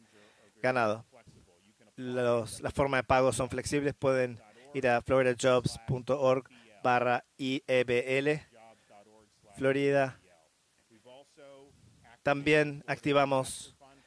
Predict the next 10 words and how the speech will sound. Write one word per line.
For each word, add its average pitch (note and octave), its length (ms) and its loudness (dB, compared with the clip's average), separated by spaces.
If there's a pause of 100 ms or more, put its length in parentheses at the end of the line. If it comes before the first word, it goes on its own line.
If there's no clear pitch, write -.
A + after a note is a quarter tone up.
(300)
el B2 140 -6
Fondo C3 320 2
de A#2+ 120 4
Desastre A#2+ 440 -2
Florida C3+ 300 0
para C3+ 320 0
los C3+ 160 0
que C#3 100 -6
quieran C#3 400 -2
hacer C3+ 480 0